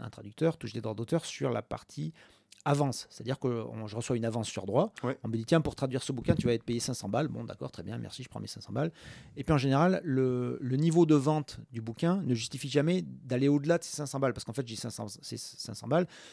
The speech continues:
Speaker 1: mais ça représente par exemple, euh, un demi pour cent des ventes ou un pour cent des ventes, selon
Speaker 2: Hmm.
Speaker 1: ce qui est négocié.
Speaker 2: D'accord.
Speaker 1: Et, euh, bah, voilà, au, ce pourcentage des ventes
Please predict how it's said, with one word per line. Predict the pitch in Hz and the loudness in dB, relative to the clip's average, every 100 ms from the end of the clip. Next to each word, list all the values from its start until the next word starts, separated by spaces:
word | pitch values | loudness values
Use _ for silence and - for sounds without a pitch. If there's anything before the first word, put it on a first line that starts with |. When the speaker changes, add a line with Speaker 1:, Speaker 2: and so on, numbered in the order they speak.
| - | -8
Speaker 1:
mais | 127 | -2
ça | 139 131 | 2 2
représente | 117 113 151 147 | 2 -2 -4 -4
par | 117 | -6
exemple, | 113 151 - | -4 -4 -2
euh, | 107 104 104 107 120 127 131 - _ | -4 -6 -8 -10 -12 -14 -18 -20 _
un | 131 | -4
demi | 127 123 | -2 -2
pour | 113 120 | -4 -6
cent | - | -6
des | 104 | -4
ventes | 117 151 131 | -2 -2 -2
ou | |
un | 117 | -4
pour | 110 | -6
cent | - 110 | -8 -6
des | 104 | -4
ventes, | 120 160 - | -2 -2 2
selon | 143 123 | 4 2
Speaker 2:
Hmm. | |
Speaker 1:
ce | - | -2
qui | 104 | -8
est | |
négocié. | 95 95 - 147 175 - | -8 -10 -2 0 -2 -6
Speaker 2:
D'accord. | 104 - 139 | -8 -6 -4
Speaker 1:
Et, | 147 147 | 4 6
euh, | 127 | 6
bah, | 113 107 | 2 -2
voilà, | 98 143 117 98 98 | 0 0 -2 -4 -8
au, | 101 107 110 - - - - - - | -8 -10 -12 -16 -16 -18 -20 -20 -18
ce | - 127 | -4 -4
pourcentage | 135 120 127 127 113 | -2 -4 0 0 0
des | 113 | 0
ventes | 123 113 | 0 -2